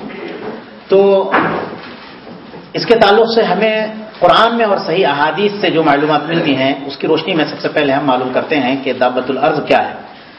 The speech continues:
پہلی چیز، یہ دابہ کیا چیز ہے،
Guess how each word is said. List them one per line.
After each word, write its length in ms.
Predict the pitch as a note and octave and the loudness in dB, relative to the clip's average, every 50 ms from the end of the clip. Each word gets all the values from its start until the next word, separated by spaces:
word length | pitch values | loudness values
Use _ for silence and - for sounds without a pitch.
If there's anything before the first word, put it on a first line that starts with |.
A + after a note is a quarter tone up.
| - - - - - - - - - - - - - - - - - - - | -20 -20 -20 -20 -20 -20 -18 -14 -14 -14 -12 -14 -16 -18 -20 -20 -20 -10 0
پہلی 220 | - E3+ F#3 G#3 G3+ | 2 4 4 4 4
چیز، 380 | G#3 G#3 G#3 G#3 G3+ G3+ G3 | 4 4 4 4 4 4 0
یہ 60 | - D#3 | -2 0
دابہ 440 | - E3 D#3+ E3 E3+ F#3 F3 F3+ | 2 4 4 4 4 4 2 2
کیا 140 | F3+ - - | 2 0 0
چیز 220 | - E3+ E3+ D#3 | 0 -2 -2 -2
ہے، 60 | E3 | -4